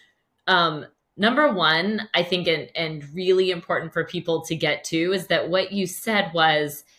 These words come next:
I, I mean, you moved to a new community, not really knowing anybody,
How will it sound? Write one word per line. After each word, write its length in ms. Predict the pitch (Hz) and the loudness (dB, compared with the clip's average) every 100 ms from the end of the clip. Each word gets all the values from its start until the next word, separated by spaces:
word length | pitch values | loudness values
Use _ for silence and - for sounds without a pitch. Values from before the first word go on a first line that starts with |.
| _ _ _ _ - | _ _ _ _ 0
I, 440 | 180 196 208 208 - | 2 2 0 -2 -2
I 60 | |
mean, 160 | 196 185 | 0 0
you 160 | 208 | -2
moved 320 | 254 214 214 208 | 2 4 2 0
to 100 | 180 | -2
a 80 | 160 | 0
new 180 | 160 | 0
community, 640 | 165 147 151 156 90 90 - | -2 -6 -6 -6 -8 -12 -10
not 280 | 156 202 208 | -4 -4 0
really 220 | 185 165 | 0 0
knowing 360 | 151 143 151 139 | -2 -2 -4 -6
anybody, 560 | 131 - - - 123 | -8 -8 -8 -10 -16